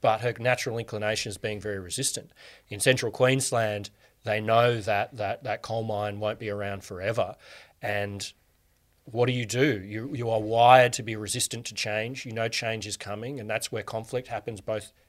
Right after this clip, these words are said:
within ourselves and, and between people. So it doesn't change the fact that those forces of change will, will happen, and in fact they happen, but they, they create winners and losers. And, um, a-, and all of the stuff we've been talking about today is just as applicable for the corporate world,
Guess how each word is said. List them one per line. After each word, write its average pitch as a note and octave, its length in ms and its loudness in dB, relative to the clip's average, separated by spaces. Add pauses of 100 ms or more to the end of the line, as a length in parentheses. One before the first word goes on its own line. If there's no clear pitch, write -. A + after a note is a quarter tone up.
(140)
within A#2 300 0
ourselves A2 640 0
and, G#2 300 -6
and G#2 240 -8
between A2 400 -6
people. G#2+ 440 -12
So B2+ 240 6
it C3 120 4
doesn't C3 260 6
change B2+ 380 2
the A#2 80 -8
fact - 280 0
that A2+ 140 -10
those G#2+ 220 -4
forces A2 380 -4
of F2+ 100 -16
change G#2+ 400 -4
will, G2 340 -10
will G2 300 -12 (140)
happen, C3+ 640 2
and G#2+ 120 -6
in G#2 80 -8
fact A2 280 2
they G#2 140 0
happen, A#2 400 2
but G#2+ 140 -10
they, A#2+ 140 0 (200)
they A2 160 -2
create A#2 340 0
winners A2 300 -8
and G2 140 -10
losers. G#2+ 480 -10 (500)
And, A#2+ 480 6
um, G#2+ 360 2 (180)
a-, C#3+ 200 -2
and A#2 240 -2
all C#3 260 10
of C3 60 6
the A#2 80 0
stuff B2 280 6
we've A#2 60 -4
been G#2+ 100 -2
talking A2 220 -4
about G2+ 160 0
today G#2+ 260 4
is G2+ 100 -2
just - 200 -4
as G#2 120 -8
applicable G2 560 -8
for F#2+ 720 -8
the G2+ 160 -12
corporate - 400 -4
world, G2 440 -6